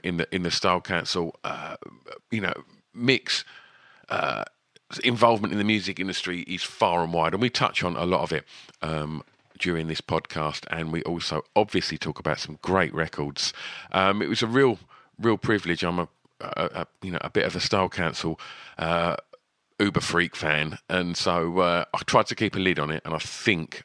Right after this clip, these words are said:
I think I held it down enough not to come across as a, as a real fanboy. And, uh,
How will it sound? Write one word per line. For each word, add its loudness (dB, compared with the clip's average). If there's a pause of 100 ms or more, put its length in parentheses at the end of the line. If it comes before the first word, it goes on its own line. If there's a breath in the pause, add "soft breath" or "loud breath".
I -6
think -4
I -6
held -4
it -14
down -4
enough -6
not -8
to -12
come -10
across -8
as -10
a, -8 (340 loud breath)
as -12
a -10
real -8
fanboy. -6
And, -4
uh, 2